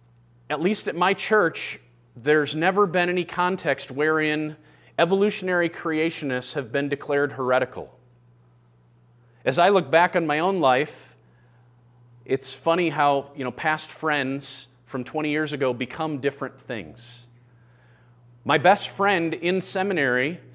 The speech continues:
is now the director of the BioLogos organization. And BioLogos is the leading evangelical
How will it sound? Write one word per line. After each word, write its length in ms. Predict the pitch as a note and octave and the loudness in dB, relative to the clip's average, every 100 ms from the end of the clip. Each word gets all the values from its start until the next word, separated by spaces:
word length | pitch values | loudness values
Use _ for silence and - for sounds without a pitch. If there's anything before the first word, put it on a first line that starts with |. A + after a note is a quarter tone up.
| - - - | -20 -18 -2
is 220 | D3+ C3 | -2 -2
now 400 | C#3+ D#3 E3 E3+ | -2 2 2 2
the 500 | D3 D#3 D3+ D3 C#3 - - - | 0 -2 0 -2 -4 -12 -20 -6
director 760 | D3 C#3 F3 - C#3 C3 C#3 C3 | -4 4 4 4 -2 0 0 2
of 280 | C#3+ D3 | 2 2
the 60 | C#3+ | 0
BioLogos 960 | C#3 C#3 D3 C#3+ D3 C#3 C3 C3 - - - | 2 4 4 4 4 4 2 0 -12 -18 -10
organization. 720 | B2+ B2+ A2+ A2+ A#2 - G2 - - - - - - - - | -6 -6 -6 -4 -4 -6 -16 -18 -20 -20 -20 -20 -20 -20 -8
And 120 | B2+ | -4
BioLogos 680 | C3+ D#3 D#3+ D3 D3+ D3 C#3 | 4 6 8 8 6 4 0
is 140 | C3+ B2 | -6 -6
the 140 | A#2+ | -4
leading 420 | B2+ D3 D#3+ D#3 | -4 -2 -2 -2
evangelical 1080 | D3 D#3 D3 C#3+ C3 C#3+ C#3+ C#3 C3 B2 - | -4 -6 -4 -6 0 2 2 0 -2 -2 -8